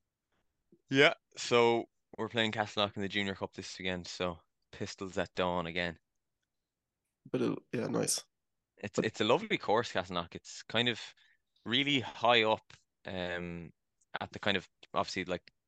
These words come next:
Speaker 1: behind Phoenix Park, the back of Phoenix Park. Really nice views, um, kind of back over Dublin, um, loads of trees, um, greens are beautiful, fairways in great nick.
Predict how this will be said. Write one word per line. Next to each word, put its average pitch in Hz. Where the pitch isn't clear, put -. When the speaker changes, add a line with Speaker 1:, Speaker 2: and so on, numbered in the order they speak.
Speaker 1:
behind 98
Phoenix 95
Park, 95
the -
back 92
of -
Phoenix 92
Park. 90
Really 110
nice 107
views, 98
um, 85
kind 92
of -
back 90
over 92
Dublin, 87
um, 80
loads 92
of 85
trees, 85
um, 82
greens 98
are 85
beautiful, 87
fairways 87
in 87
great 76
nick. 82